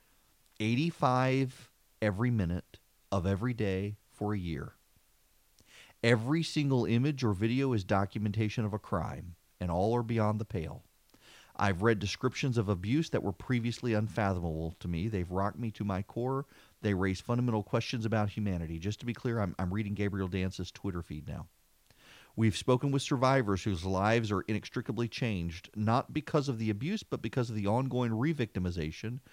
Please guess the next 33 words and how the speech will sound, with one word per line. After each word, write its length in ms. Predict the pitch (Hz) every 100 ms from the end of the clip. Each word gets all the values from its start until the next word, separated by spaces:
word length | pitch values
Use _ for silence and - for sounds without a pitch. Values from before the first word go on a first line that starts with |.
| - - _
caused 560 | - 113 131 170 143 104
by 200 | 104 -
imagery 540 | 117 113 95 95 92
of 120 | 104 92
the 80 |
worst 460 | 95 98 120 - 104
moments 400 | 101 101 104 -
of 80 | 98
their 140 | 95
lives 420 | 90 82 76 78
circulating 560 | - 98 - 90 92 87
online. 560 | 85 80 78 - - 82 _ _ _ _ _ _ _ _ - - -
These 200 | 123 123
interviews 360 | 131 123 131 117
were 80 |
gutting. 440 | 101 95 98 87 80
One 220 | 92 117
woman 300 | 113 110 98
we 80 | 95
spoke 320 | - 117 107
to 180 | - 120
who 120 | 107
was 140 | 95 -
filmed 400 | 110 107 117 107
being 180 | 101
assaulted 480 | 90 - 107 110 110
by 140 | 98 87
her 100 | 90
father 400 | - 95 110 107
when 140 | 95
she 120 | -
was 160 | 85 85
twelve 460 | - 110 107 113